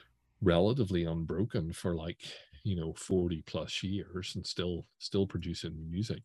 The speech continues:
still doing stuff, um, and probably quite influential on someone like Andy Tillotson and The Tangent. I know that kinda, kinda whole Canterbury scene stuff that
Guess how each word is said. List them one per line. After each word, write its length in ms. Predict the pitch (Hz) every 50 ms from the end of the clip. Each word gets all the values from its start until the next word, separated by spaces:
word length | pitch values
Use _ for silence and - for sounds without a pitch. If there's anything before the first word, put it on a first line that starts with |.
| _
still 360 | - - - - 87 85 82 87 -
doing 300 | 80 82 95 113 117 104
stuff, 480 | - - - - - - - - - - 71 - _ _ _ _ -
um, 680 | 90 85 80 80 80 80 78 78 80 78 78 80 85 101 _ - - -
and 200 | 104 101 92 90 -
probably 400 | - - 113 110 110 104 98 92
quite 340 | 90 - - - 92 92 - 135
influential 880 | 107 87 85 - - 98 92 90 82 87 87 - - 98 92 90 87 87
on 440 | 82 82 85 82 82 82 80 85 80
someone 480 | - - - 90 85 82 85 82 80
like 480 | 85 85 85 82 82 - - - - - - - - - - _ _ - 71 - _ _
Andy 240 | - 87 85 85 87
Tillotson 500 | 80 - - 90 90 92 107 - - 110
and 220 | 107 104 95 90 90
The 60 | 87
Tangent. 580 | - - 95 87 87 92 98 113 117 120 -
I 60 | 92 87
know 280 | 90 90 90 90 90
that 160 | 87 87 -
kinda, 360 | - - 87 85 82 85 82 - _ _ _ _ -
kinda 180 | - 92 85
whole 200 | 73 95 92 87 -
Canterbury 720 | - - 95 87 90 - 95 92 90 90 92 90 87 90 - _ _ _ - - _ _ _ _
scene 340 | - - - 98 92 92 92
stuff 380 | 87 - - - 87 85 - -
that 100 | - -